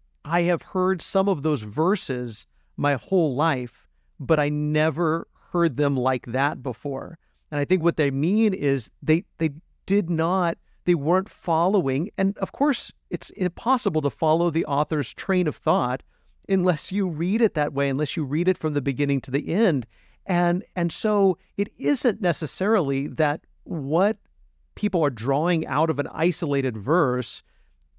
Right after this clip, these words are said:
means the opposite. It isn't that it means the opposite of what they think it means. I think that it's, it's that the emphasis is just different because they don't know the author's emphasis. They don't know what point was he trying to make when,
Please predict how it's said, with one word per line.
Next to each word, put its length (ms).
means 460
the 180
opposite. 640
It 100
isn't 280
that 120
it 80
means 240
the 120
opposite 500
of 80
what 160
they 120
think 260
it 120
means. 420
I 80
think 240
that 120
it's, 220
it's 220
that 180
the 320
emphasis 680
is 180
just 280
different 400
because 320
they 240
don't 240
know 260
the 140
author's 340
emphasis. 540
They 80
don't 220
know 220
what 440
point 320
was 180
he 140
trying 340
to 120
make 360
when, 160